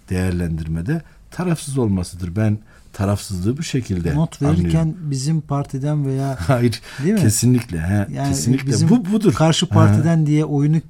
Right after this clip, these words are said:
Speaker 2: kısarsa
Speaker 1: Hı hı.
Speaker 2: ya da fazla verirse bu zaten tarafsızlığın ihlali
Speaker 1: Evet.
Speaker 2: olur.
Speaker 1: Yani mutlak tarafsızlık, e,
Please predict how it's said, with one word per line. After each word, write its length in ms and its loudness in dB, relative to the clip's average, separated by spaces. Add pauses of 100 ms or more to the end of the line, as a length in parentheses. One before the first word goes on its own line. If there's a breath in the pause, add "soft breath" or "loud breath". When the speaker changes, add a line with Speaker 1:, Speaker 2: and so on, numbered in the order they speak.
(120)
Speaker 2:
kısarsa 480 2
Speaker 1:
Hı 40 4
hı. 20 4
Speaker 2:
ya 100 2
da 80 -2
fazla 400 -2
verirse 460 -2 (100)
bu 100 0
zaten 380 -2
tarafsızlığın 500 -4
ihlali 200 0
Speaker 1:
Evet. 140 -2
Speaker 2:
olur. 200 -4 (280 loud breath)
Speaker 1:
Yani 220 0
mutlak 400 -2
tarafsızlık, 800 0
e, 20 -10